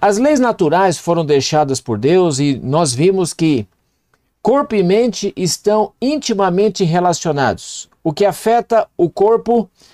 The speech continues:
afeta a mente. A mente e o corpo também. E as leis naturais, criadas e reveladas por Deus,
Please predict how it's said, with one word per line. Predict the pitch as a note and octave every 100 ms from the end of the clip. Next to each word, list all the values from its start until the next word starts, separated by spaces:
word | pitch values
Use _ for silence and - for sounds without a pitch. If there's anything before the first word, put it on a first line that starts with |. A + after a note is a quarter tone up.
| _ -
afeta | D#3 - F#3+ G3 G3
a |
mente. | F3+ F3+ C3 - - - _ _ -
A | C#3
mente | D3+ G3+ A#3 -
e |
o | G#3+
corpo | - F#3+ A#3 A3+
também. | G3 F3 C#3 F#2+ F#2+ _ _ _ - - - -
E | E3
as | F#3+ F3
leis | A#3+ C#4 A#3
naturais, | A#3 A3+ A3 F3+ C3+ A2 -
criadas | - F#3+ F#3 F3 G#3 G#3 D#3 C#3 D3
e | D3
reveladas | D3+ D#3+ D3+ B2 D#3+ G3 F3 D#3+
por | - A3 B3
Deus, | F3+ F3 F#3 G#3+ - -